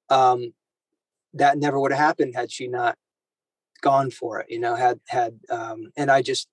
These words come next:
I love that so much. It's, you know, 'cause she's seen me kind of do the same thing in my life for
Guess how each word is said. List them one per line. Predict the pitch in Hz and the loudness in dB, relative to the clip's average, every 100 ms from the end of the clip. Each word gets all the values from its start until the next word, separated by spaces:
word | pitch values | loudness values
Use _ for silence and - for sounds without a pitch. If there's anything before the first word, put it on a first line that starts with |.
| - | -6
I | 127 | -2
love | 127 131 135 123 | -2 2 0 0
that | 113 110 | -2 -2
so | - 120 | -4 -8
much. | 117 107 98 110 | -8 -8 -8 -8
It's, | 107 - - _ - | -8 -10 -14 _ -10
you | 127 | -10
know, | 113 107 - _ _ - | -8 -12 -18 _ _ -4
'cause | 147 | -2
she's | - 151 - | 2 2 2
seen | 156 139 | 0 0
me | 135 143 | -2 -4
kind | - 135 | -2 -2
of | 120 110 _ _ _ _ _ _ 180 | -2 -10 _ _ _ _ _ _ -4
do | 147 131 | -2 0
the | |
same | 127 139 127 | -2 -2 -6
thing | 120 143 127 | -4 -6 -4
in | 123 | -4
my | 123 135 | -2 2
life | 123 117 110 | 2 0 -4
for | - 117 110 | -10 -8 -8